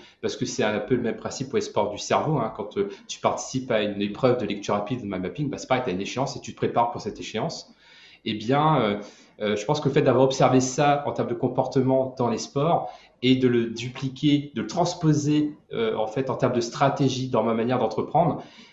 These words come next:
eh bien, c'est ce qui permet d'adapter, euh, du mieux possible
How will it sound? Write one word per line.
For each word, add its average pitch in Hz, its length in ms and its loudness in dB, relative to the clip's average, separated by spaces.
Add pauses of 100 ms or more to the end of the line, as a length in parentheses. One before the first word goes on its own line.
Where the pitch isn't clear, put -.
eh 104 80 -4
bien, 120 180 2
c'est 123 120 -2
ce - 100 -8
qui - 120 -8
permet 117 360 4
d'adapter, 117 1000 2
euh, 95 640 0
du 104 140 -8
mieux 120 320 -2
possible 120 720 -2